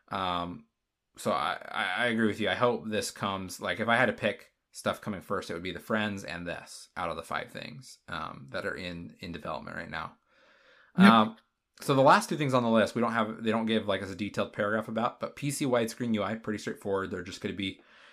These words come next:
Speaker 1: uh, iterating on the P C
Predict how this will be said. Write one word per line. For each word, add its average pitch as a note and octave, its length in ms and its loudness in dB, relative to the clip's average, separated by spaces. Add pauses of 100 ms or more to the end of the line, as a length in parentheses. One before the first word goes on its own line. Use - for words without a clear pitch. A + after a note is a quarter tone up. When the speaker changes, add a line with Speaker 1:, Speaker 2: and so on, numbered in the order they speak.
(520)
Speaker 1:
uh, G#2 300 8
iterating A#2 440 8
on G#2 240 6
the G2+ 80 2
P A2+ 220 -2
C G#2+ 400 0